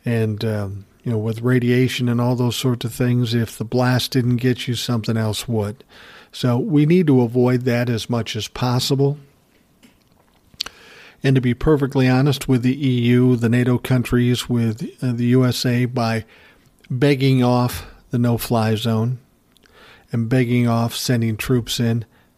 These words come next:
that is truly the right move, the best move for this country. It's hard to see Ukraine being devastated like they are, but truly the best choice is they stay out of it,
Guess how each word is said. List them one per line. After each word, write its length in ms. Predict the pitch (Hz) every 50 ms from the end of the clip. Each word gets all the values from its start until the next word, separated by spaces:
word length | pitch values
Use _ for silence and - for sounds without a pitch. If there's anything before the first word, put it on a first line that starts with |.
| _ _ -
that 260 | 120 120 127 127 131
is 160 | 127 120 -
truly 460 | - - - - 135 127 120 117 113 113
the 160 | 107 110 107
right 280 | 110 110 107 110 127
move, 440 | - 117 110 104 101 107 - - -
the 80 | - 120
best 480 | 117 127 - 135 135 127 - - -
move 260 | 131 127 117 113 110 107
for 180 | - - 120
this 220 | 107 107 104 - -
country. 400 | - 131 120 104 - - 107 107
It's 140 | 104 -
hard 280 | - - 147 143 139 131
to 60 | 120 107
see 220 | - - - 135
Ukraine 640 | 123 117 113 113 113 - - 131 127 120 117 117
being 260 | 110 117 110 107 107 107
devastated 680 | 107 127 127 117 120 110 - - - 120 113 110 107 107
like 260 | 110 113 110 107 -
they 160 | - 120 113
are, 340 | 117 120 127 120 110 101 - _ - - - - - - - - - _ _ _
but 140 | - 127
truly 320 | - - 151 147 127 131 123
the 140 | 113 117 113
best 340 | 117 135 127 123 - -
choice 400 | - - 131 113 107 107 104 - - -
is 200 | - 123 107 113
they 140 | 120 110
stay 420 | 98 - - - - 143 131 123 117
out 200 | 110 110 113 107
of 120 | 101 -
it, 280 | - - - _ -